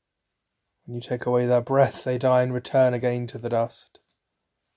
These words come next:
When you send forth your Spirit, they are created, and you renew the face of the earth. May the glory of the Lord endure forever.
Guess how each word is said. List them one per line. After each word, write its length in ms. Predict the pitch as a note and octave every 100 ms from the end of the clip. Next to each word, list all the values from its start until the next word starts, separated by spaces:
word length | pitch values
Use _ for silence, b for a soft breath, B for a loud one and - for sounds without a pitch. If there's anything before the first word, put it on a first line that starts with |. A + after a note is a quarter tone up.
| _ _ _ _ _ _ _ -
When 100 | D3
you 80 |
send 520 | D#3 - E3+ E3+ D#3+ D#3
forth 360 | D#3+ D#3 D#3
your 140 | D#3 D3
Spirit, 560 | - - D3 C3+ -
they 100 | C3+
are 160 | C3+ C3
created, 680 | - B2+ A#2 A#2 - A#2 - _ _ _ _ _ _ _ _ _ _ _
and 140 | - A#2+
you 160 | B2 B2
renew 300 | B2 B2 A#2+
the 100 | B2
face 500 | - B2+ A#2+ - -
of 140 | A2+
the 140 | A#2
earth. 460 | A#2 A2+ - - _ _ _ _ _ _ _ _ _ _ _ _ _ _ _ _
May 100 | B2+
the 100 | A#2+
glory 360 | B2 B2+ B2 B2+
of 80 |
the 80 | B2
Lord 300 | B2 A#2+ B2
endure 440 | B2 B2 B2+ B2 B2
forever. 540 | B2+ A#2+ A2+ B2 A#2